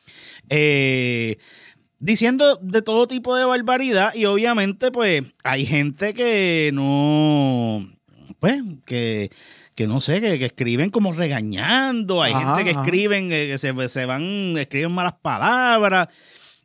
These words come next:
Speaker 1: y, pues, tú sabes, uno, uno lee estos perfiles y, pues,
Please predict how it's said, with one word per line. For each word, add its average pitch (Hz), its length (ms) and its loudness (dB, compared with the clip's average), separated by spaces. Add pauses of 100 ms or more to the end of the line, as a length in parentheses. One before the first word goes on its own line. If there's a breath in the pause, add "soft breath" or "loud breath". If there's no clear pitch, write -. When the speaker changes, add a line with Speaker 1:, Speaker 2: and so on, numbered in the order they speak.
(140)
Speaker 1:
y, 170 680 -2
pues, 349 240 2
tú 269 100 -6
sabes, 170 440 6 (360 soft breath)
uno, 185 340 0
uno 208 240 2
lee 262 80 2
estos 262 260 -2
perfiles 254 800 -2
y, 175 140 -2
pues, 139 320 -4